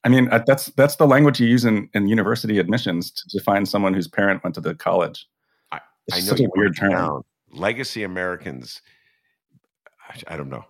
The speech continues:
Speaker 2: I don't know what it is. But it sends some message that has maga nodding its head. Uh, and then with more obedient people from faraway coun-, countries, and I'll repeat what I said. maga demands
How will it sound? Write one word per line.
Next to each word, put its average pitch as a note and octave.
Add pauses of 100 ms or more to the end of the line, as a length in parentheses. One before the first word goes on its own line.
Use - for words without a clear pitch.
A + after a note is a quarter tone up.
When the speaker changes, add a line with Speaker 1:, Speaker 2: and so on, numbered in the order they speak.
Speaker 2:
I D#2+
don't D#2
know C#2+
what C#2
it -
is. -
But G#2+
it G2+ (120)
sends F3
some F3+
message A2 (220)
that G2+
has A2
maga A2
nodding F#2
its F2
head. E2+ (520)
Uh, F#2 (100)
and G#2
then A2
with A2
more G#2
obedient D2
people B1 (160)
from D2
faraway D2+
coun-, B1+ (120)
countries, C#2
and C2+
I'll C2+
repeat C2+
what B1
I C2
said. A#1 (360)
maga A2 (180)
demands D2+